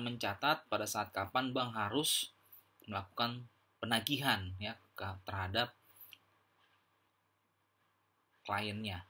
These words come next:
ya, terhadap klien artinya yang didelegasikan siapa,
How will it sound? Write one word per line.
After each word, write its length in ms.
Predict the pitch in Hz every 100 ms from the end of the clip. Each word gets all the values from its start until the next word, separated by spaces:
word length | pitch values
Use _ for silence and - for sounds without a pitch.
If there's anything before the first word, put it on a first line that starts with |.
| -
ya, 80 | 98
terhadap 320 | 92 98 95
klien 560 | - 95 98 107 135 131
artinya 560 | 101 98 107 123 135 - - - - -
yang 160 | 104
didelegasikan 800 | 104 104 104 101 98 107 120 120
siapa, 400 | 120 110 - 87